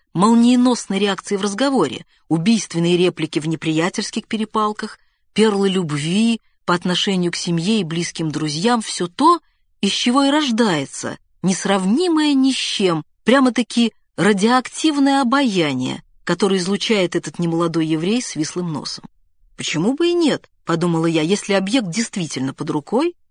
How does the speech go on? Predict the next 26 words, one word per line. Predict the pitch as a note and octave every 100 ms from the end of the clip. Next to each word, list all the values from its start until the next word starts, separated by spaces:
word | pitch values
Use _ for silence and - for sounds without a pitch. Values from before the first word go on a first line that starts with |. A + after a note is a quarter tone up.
| -
а | F3+
главное, | G3 F#3+ E3 D#3+
живёхонек, | D3+ F#3+ D#4+ G4+ A3 C#3+ - _ _
то | E3+
есть | E3
всегда | - - E3 C#4+
может | E4+ D4+ C4+ A3+
восстать | C4 - - E3+ C3+
против | - D#3 - -
неправды, | C3+ - F3+ C4 A3 A#3+ - _ _
преувеличения, | F3+ F#3+ D#3 D3+ C3+ - F#3 B3 A#3 F3
искажения | - C3 D3 D3+ C3+
фактов. | - - G#3+ A#3+ - - _ _
Вот | E3+ -
эти-то | A3 C#4 B3+ - C#3+
воспоминания | D3+ - E3 F#3 F3+ C#3 - - _ _
самые | - F#3+ F#3+ A3+
правдивые | G3+ F#3 C#3 E3 E3+
и | A3
будут», | B3+ F#4+ - - _ _ -
подумала | E3 D#3 C#3+ C3+
я | C3+
тогда. | C#3+ D3 D3 A#2 - _
Поулыбалась | - E3+ E3+ F3 E4 E4 -
про | C4+
себя, | - A#3 A#3+ A#3